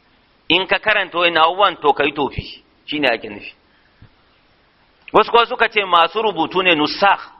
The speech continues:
su suka yi wannan kuskuren. Akwai wasu mutane sana'ansu kofi, lokacin ba inji na buga littattafai. In kana son Bukhari,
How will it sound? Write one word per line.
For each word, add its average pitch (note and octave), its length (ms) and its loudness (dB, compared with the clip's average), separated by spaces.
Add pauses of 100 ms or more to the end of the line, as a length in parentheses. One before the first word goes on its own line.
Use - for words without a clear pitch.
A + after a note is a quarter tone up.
su F3 160 -8
suka F#3 200 -2
yi D#3+ 60 6
wannan C#3+ 300 2
kuskuren. C#3+ 420 -2 (720)
Akwai F3+ 260 2
wasu G3+ 180 0
mutane F#3 400 0
sana'ansu E3+ 580 0
kofi, E3 320 0
lokacin F#3+ 440 -2
ba G3 160 4
inji D#3+ 280 -10
na D3+ 80 -2
buga D3+ 220 -2
littattafai. B2 540 -4 (260)
In F3 140 0
kana G3 200 4
son F3+ 180 -8
Bukhari, F#3 400 0